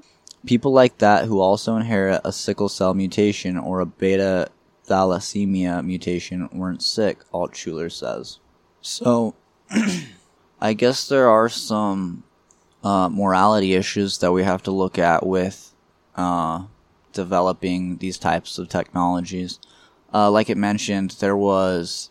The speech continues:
the, the doctor in China that was editing the embryos. It's really fascinating the things that we can learn from the human genome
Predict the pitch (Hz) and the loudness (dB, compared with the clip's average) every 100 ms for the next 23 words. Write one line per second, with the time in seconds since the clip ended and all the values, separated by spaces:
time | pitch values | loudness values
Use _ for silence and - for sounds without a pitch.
0 | _ 110 90 _ _ _ 107 104 92 - | _ -6 -6 _ _ _ -2 2 2 0
1 | 98 98 101 87 90 87 90 - 80 80 | -4 -2 0 0 0 -2 -4 -4 0 0
2 | - - - _ _ _ _ 98 98 - | -2 -12 -20 _ _ _ _ -6 -6 -8
3 | - 95 92 92 92 90 90 85 78 87 | -2 0 0 -2 -4 -2 0 0 0 -2
4 | 92 90 87 82 82 85 90 - _ _ | -2 -2 -2 0 -2 -4 -6 -14 _ _
5 | _ _ _ _ 127 120 131 156 165 147 | _ _ _ _ -8 -8 -4 0 0 -2
6 | 113 110 117 117 113 113 113 110 - - | 0 0 0 -4 -4 -4 -4 -6 -8 -20
7 | _ _ _ _ 110 113 110 101 95 87 | _ _ _ _ 0 4 6 6 2 -2
8 | 50 - _ _ _ _ 117 113 - 104 | -4 -12 _ _ _ _ -2 0 2 0
9 | 104 101 98 101 95 - 98 107 104 110 | 0 -4 -2 -4 -4 -2 -2 0 -2 -4
10 | 110 107 107 107 110 107 104 104 101 | -4 -4 -6 -4 -4 -2 -4 -6 -8